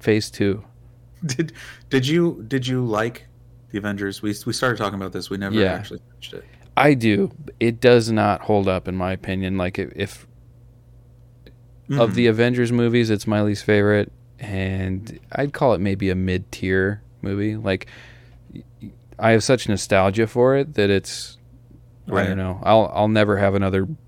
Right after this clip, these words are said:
Speaker 1: Marvel ex-, experience like that, so it's, that's really special
Speaker 2: Yeah.
Speaker 1: to me. But
Speaker 2: I think the, the only reason that I would even rate it so high as I,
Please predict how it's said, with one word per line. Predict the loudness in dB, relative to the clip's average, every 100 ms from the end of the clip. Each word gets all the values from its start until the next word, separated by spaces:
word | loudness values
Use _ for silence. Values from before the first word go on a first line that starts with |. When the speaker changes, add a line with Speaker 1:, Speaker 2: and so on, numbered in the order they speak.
| -18 -8
Speaker 1:
Marvel | -2 0 0 0 -2
ex-, | -6 -16 -16
experience | -14 -12 -10 -8 -8 -8
like | -8
that, | -6 -6 -6
so | -8 -8 -10 -16
it's, | -20
that's | -4 -4 -2
really | -4 -4
special | -6 -6 -4 -6
Speaker 2:
Yeah. | -8
Speaker 1:
to | -8
me. | -8
But | -8 -10 -12 -20 -20 -20 -20 -14 -4
Speaker 2:
I | -4
think | -4 -6
the, | -6 -6 -6 -18 -12
the | -4
only | -2 0
reason | 0 -2 -2
that | -2
I | 0
would | 0
even | 0 -2
rate | -2 -2
it | -2 -6 -8
so | -6
high | -2 0 0 -2 -4 -12 -20 -20 -20 -10
as | -8 -6
I, | -6